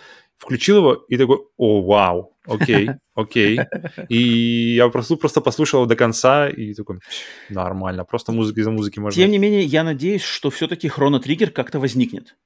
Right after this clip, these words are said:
Speaker 2: Может, тоже каком-нибудь, не знаю, какой-нибудь версии. Я не знаю, просто как-то странно. Я, я не понимаю, почему только Chrono Trigger. Я надеюсь, что как-то Chrono Trigger все-таки они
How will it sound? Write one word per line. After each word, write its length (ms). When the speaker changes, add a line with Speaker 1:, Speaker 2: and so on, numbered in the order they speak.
Speaker 2:
Может, 220
тоже 160
каком-нибудь, 420
не 160
знаю, 340
какой-нибудь 320
версии. 260
Я 80
не 80
знаю, 240
просто 240
как-то 200
странно. 320
Я, 120
я 220
не 320
понимаю, 300
почему 260
только 240
Chrono 120
Trigger. 280
Я 140
надеюсь, 340
что 120
как-то 240
Chrono 280
Trigger 240
все-таки 340
они 360